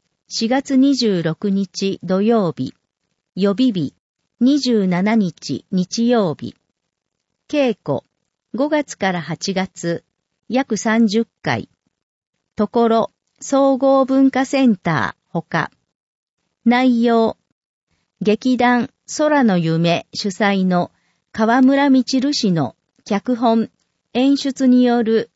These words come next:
刈谷の物語を、演劇を中心に歌、ダンスを交え、市民と共に創作する舞台です。対象、新小学四年生以上。定員、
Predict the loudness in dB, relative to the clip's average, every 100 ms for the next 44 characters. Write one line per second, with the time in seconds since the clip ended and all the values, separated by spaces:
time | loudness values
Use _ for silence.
0 | -6 -2 0 2 2 2 2 2 2 0
1 | -2 -2 -2 -4 -6 _ _ _ _ _
2 | _ 0 2 4 2 -2 0 0 0 -2
3 | -2 -2 0 2 4 2 0 -8 _ _
4 | -8 -8 -2 -2 -2 _ -4 -2 0 -2
5 | 0 0 0 -4 -6 -6 -6 -8 _ _
6 | _ _ _ -2 2 4 4 4 2 2
7 | 2 4 2 2 0 0 -2 -6 -4 0
8 | 0 0 0 0 0 -2 -6 -8 _ _
9 | _ _ _ _ _ _ -2 0 0 0
10 | 2 2 0 _ _ _ _ -8 0 4
11 | 4 2 2 2 0 -2 0 2 2 4
12 | 2 2 0 0 0 0 0 0 -2 -8
13 | _ _ _ _ _ _ -2 0 2 2
14 | 4 2